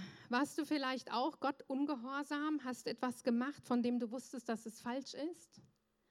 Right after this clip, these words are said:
Wenn du die Folgen dieser Sünde trägst und zu Gott rufst, hört er dich und er sieht dich und er hört dein Gebet. Und er kann dich aus dieser Not herausholen.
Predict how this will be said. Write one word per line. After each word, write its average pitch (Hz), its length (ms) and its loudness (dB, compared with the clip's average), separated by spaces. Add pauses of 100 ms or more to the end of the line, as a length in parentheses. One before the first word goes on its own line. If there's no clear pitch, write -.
(240)
Wenn 240 100 2
du 254 120 4
die 254 100 0
Folgen 294 500 4
dieser 247 300 0
Sünde 269 380 0
trägst 285 680 -4 (460)
und 262 340 -2
zu 254 160 -6
Gott 294 380 -2
rufst, 294 400 -4 (140)
hört 247 300 -2
er 285 180 -2
dich 311 480 -4
und 240 220 -2
er 226 160 0
sieht 247 340 -4
dich 294 260 -2 (220)
und 254 180 -2
er 240 220 -2
hört 262 280 0
dein 202 220 -2
Gebet. - 480 -8 (300)
Und 240 160 -2
er 214 120 -2
kann 269 300 -2
dich 294 320 -6
aus 202 160 -6
dieser 196 300 -8
Not 220 500 -4
herausholen. 196 880 -8